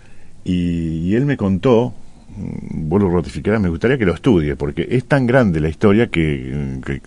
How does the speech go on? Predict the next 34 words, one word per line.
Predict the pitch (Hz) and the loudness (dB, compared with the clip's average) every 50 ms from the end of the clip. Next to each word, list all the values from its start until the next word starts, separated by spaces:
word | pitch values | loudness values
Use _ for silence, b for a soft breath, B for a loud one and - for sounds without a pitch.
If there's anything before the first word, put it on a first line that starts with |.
| - - | -18 -6
por | - 80 73 | -4 -2 0
ahí | 73 80 95 110 117 117 110 95 85 78 73 67 - b b b b b b b b b b | 0 2 2 2 4 4 4 2 2 0 -2 -4 -6 b b b b b b b b b b
hasta, | - 73 71 - 82 73 73 71 69 69 67 67 65 64 55 50 62 | -4 -4 -2 0 0 0 0 0 0 -2 -2 -4 -4 -6 -6 -6 -6
¿viste? | - - - - 95 | -6 -4 -2 0 0
Cuando | 90 82 78 80 | 0 0 0 0
la, | 78 71 69 67 62 64 64 58 64 67 67 | -2 -2 -4 -6 -6 -6 -6 -4 -4 -4 -4
la | 67 69 69 69 67 | -6 -6 -6 -8 -4
cosa | - 110 107 - 104 | -4 -6 -4 -4 -6
es | - | -4
tan | - 90 | -2 0
grande, | 90 101 117 120 | 0 0 0 -2
hasta | 95 - 80 | 0 -2 -2
el | 78 | 0
santo | - 113 101 85 90 | 0 0 0 2 0
desconfía. | 80 - - 95 92 120 87 73 71 | 0 0 -2 0 2 2 2 2 2
Es, | 69 67 71 B B B B B B B B B B B B | 0 -4 -6 B B B B B B B B B B B B
es | - - 92 - | 0 0 2 2
decir, | 107 98 - - - | 2 0 0 -4 -6
lo | - 92 92 92 | -2 2 2 4
de | 92 | 4
Martín | 92 104 101 - 160 165 151 | 4 2 2 4 4 2 4
Fierro, | - - 131 104 92 87 104 120 110 - | 4 6 6 6 6 6 6 4 4 4
Hernández | 92 90 95 107 123 127 131 123 | 2 2 2 4 2 2 4 4
le, | 101 90 78 | 4 4 4
le | 76 80 73 | 2 0 -2
pone | - - 120 135 139 | 0 0 2 4 4
aparentemente | 120 95 87 90 104 104 101 95 113 135 131 135 123 | 4 4 4 4 4 4 4 4 2 4 4 2 2
por | - 92 85 | 4 4 4
Martín | 80 78 76 - 123 117 107 | 4 4 4 4 2 2 4
Colman, | - 156 131 92 78 69 65 67 | 6 6 6 6 4 2 0 0
que | - 95 | 0 2
eran | 87 87 | 4 4
muy | 87 90 95 | 4 6 6
amigos. | 104 123 139 123 92 78 67 65 65 - - | 6 6 6 6 6 4 0 -2 -6 -12 -18